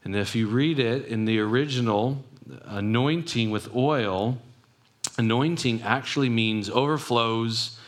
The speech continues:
saturated with fat. You, you overflow me, you sat-, saturate me with fat.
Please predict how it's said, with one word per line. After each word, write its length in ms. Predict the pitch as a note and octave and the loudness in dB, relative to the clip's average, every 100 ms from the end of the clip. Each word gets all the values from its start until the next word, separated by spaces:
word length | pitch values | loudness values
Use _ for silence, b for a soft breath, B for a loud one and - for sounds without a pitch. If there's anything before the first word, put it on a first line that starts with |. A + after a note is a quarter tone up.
| B | B
saturated 920 | - - C#3 C#3 C3 A#2 A2 G#2+ G#2+ G2+ B B B | -4 0 0 0 -2 0 2 0 -2 -6 B B B
with 120 | G2+ - | -6 -6
fat. 680 | - - G#2 E2 - - - _ _ _ _ _ _ b b b b b _ _ _ b b b _ - G2+ - - - | -4 -2 -2 -2 -8 -16 -16 _ _ _ _ _ _ b b b b b _ _ _ b b b _ -18 -16 -16 -20 -14
You, 560 | G#2 A2 G#2+ G2+ F2+ F2+ - _ _ _ _ _ - - - _ _ _ | -4 -2 0 -2 -4 -10 -20 _ _ _ _ _ -18 -18 -18 _ _ _
you 460 | G#2 G2+ G2 F#2 F2+ | -8 -4 -4 -6 0
overflow 1040 | B2 D#3 D#3+ D3+ - B2 A#2+ A#2 A#2 A#2 A#2 - _ - | 2 2 0 -2 0 2 2 2 0 -2 -8 -16 _ -6
me, 220 | A2 G#2+ G#2 | -2 -2 -2
you 260 | G#2+ G2 F#2+ | -4 -2 -2
sat-, 540 | - - C#3+ D3 A2+ | 0 2 0 -2 -10
saturate 640 | A2 - D#3 D#3+ C3+ B2 A2+ | -4 0 0 0 -2 0 0
me 200 | A2+ A2+ | 0 0
with 200 | F#2+ F2+ | -2 -4
fat. 800 | - - C3 F2 - - - | -8 -2 0 0 -8 -14 -14